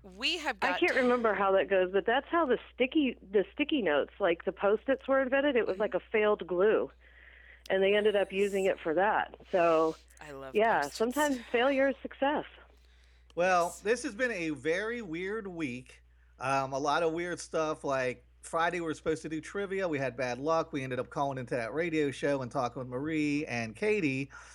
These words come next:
Speaker 3: And then Thursday night, I spent the better part of Thursday night arguing with Margot Kidder about Putin.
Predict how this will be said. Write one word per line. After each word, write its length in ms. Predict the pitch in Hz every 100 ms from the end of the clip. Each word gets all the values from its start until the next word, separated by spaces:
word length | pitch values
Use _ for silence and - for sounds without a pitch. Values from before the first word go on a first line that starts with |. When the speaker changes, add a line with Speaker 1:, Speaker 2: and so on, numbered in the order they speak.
| -
Speaker 3:
And 160 | 151 156
then 140 | 147
Thursday 720 | 131 - 190 226 233 214 175
night, 240 | 151 196 165
I 60 |
spent 200 | 139 -
the 80 | 147
better 300 | 135 156 208
part 280 | 196 208 185
of 80 | 143
Thursday 520 | - 165 170 156 156
night 320 | 151 147 127 -
arguing 680 | 147 196 240 247 262 226
with 140 | 160 151
Margot 560 | 147 170 226 233 208
Kidder 640 | 143 - 226 240 165 104 107 - -
about 340 | 143 143 151 143
Putin. 480 | - 185 233 120